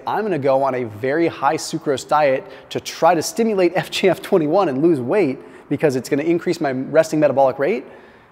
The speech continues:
it's gonna potentially backfire and have all these contraindications and issues that occur later on. Whereas someone that is metabolically healthy and somewhat normal weight, if they just say, "I wanna get shredded,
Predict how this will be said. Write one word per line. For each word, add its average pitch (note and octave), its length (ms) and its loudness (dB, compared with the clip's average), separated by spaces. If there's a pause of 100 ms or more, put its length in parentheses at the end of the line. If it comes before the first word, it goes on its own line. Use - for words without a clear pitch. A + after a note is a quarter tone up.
(340)
it's F#3+ 160 0
gonna G#3+ 220 4
potentially E3+ 440 -2
backfire A#2 760 0
and C#3 160 -8
have C3+ 180 -6
all F3 140 0
these G3+ 140 -2
contraindications D#3+ 800 -4
and C#3+ 80 -4
issues E3+ 340 2
that B2 100 -4
occur D#3 320 -2
later B2+ 340 -2
on. G3 260 -4 (600)
Whereas F3 400 0
someone A#3+ 360 0
that F#3+ 100 4
is C3+ 80 -2
metabolically C#3+ 840 2
healthy A3+ 580 -2
and C3+ 260 -4
somewhat D#3+ 520 -2
normal C3+ 500 2
weight, A#3 420 -2 (640)
if E3 160 4
they F3+ 140 4
just F3 220 -2
say, D3+ 260 0 (280)
"I B2 100 4
wanna B2 240 0
get - 180 -6
shredded, C3+ 680 -2